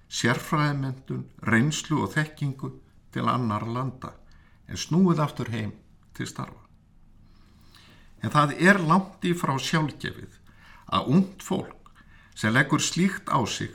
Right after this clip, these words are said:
ákveði að koma aftur og veita okkur þá þjónustu sem við þurfum á að halda. Hér ráða launakjör ekki öllu, heldur starfsaðstaðan sem er í boði,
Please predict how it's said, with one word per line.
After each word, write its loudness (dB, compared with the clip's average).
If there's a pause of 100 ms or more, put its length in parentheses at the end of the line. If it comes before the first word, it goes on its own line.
(120)
ákveði 0
að -6
koma 2
aftur -8 (360)
og 2
veita 6
okkur -2
þá 0 (140)
þjónustu -4 (320)
sem 0
við 0
þurfum 0
á -4 (340)
að -6
halda. -10 (1000)
Hér 6
ráða 8
launakjör 2
ekki -4
öllu, -8 (960)
heldur 2
starfsaðstaðan 0 (180)
sem 2
er 4
í 0
boði, -8